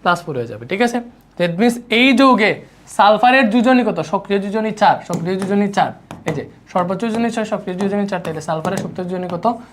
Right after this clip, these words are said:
দুই বের হয়েছে, ঠিক আছে? এটা সালফারের সুপ্ত যোজনী। সুপ্ত যোজনী আসলে I think এখন পারবা। আয়রন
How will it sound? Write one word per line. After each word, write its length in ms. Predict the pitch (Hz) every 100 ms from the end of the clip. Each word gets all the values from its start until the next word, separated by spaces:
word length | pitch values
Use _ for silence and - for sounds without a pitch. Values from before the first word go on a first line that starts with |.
| _ 139
দুই 100 | 139
বের 100 | 135 117
হয়েছে, 180 | 110 123
ঠিক 100 | 170 196
আছে? 100 | - 139
এটা 120 | 139 135
সালফারের 420 | 120 127 147 233 - - -
সুপ্ত 160 | 156 143
যোজনী। 180 | 123 113 113 127
সুপ্ত 160 | 170 202
যোজনী 220 | 196 214 202
আসলে 180 | 185 220 254 - - 147
I 40 | 147
think 120 | 180 165
এখন 140 | 156 151 -
পারবা। 220 | 127 - - _ _ _ _ _ _ _ _ 175
আয়রন 260 | 226 285